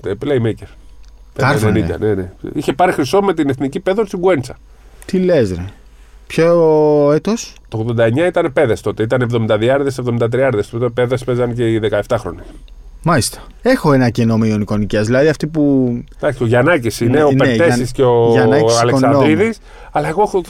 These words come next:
Speaker 1: βάζω το Χατζημάλη.
Speaker 2: Το
Speaker 1: Άντε,
Speaker 2: Χατζημάλη.
Speaker 1: πάντα το Χατζημάλη θα έχω.
Speaker 2: Εντάξει, με την, ε, αιτιολόγηση που κάνεις, δεν μου φαίνεται περίεργο, δηλαδή,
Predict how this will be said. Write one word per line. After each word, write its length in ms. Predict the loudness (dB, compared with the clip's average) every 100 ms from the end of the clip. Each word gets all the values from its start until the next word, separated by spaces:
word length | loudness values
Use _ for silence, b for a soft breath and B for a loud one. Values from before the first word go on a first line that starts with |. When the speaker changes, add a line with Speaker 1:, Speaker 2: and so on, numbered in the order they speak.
| -2
Speaker 1:
βάζω 240 | 0 0
το 80 | 0
Χατζημάλη. 460 | 0 0 0 2 4
Speaker 2:
Το 60 |
Speaker 1:
Άντε, 140 | 2 0
Speaker 2:
Χατζημάλη. 480 | 0 0 0 0
Speaker 1:
πάντα 260 | 0 0 2
το 80 | 2
Χατζημάλη 440 | 0 -2 0 0
θα 100 | -2
έχω. 200 | -4 -6 -8 B
Speaker 2:
Εντάξει, 240 | -4 -2 0
με 100 | 0
την, 300 | 0 0 2
ε, 480 | 0 0 0 -2 -4 -6
αιτιολόγηση 680 | -6 0 2 4 2 2 -2
που 120 | -4
κάνεις, 540 | -2 0 0 -2 -4 -2
δεν 80 | -2
μου 60 | 0
φαίνεται 340 | 0 0 0 0
περίεργο, 440 | 0 2 2 0
δηλαδή, 560 | 0 0 0 2 2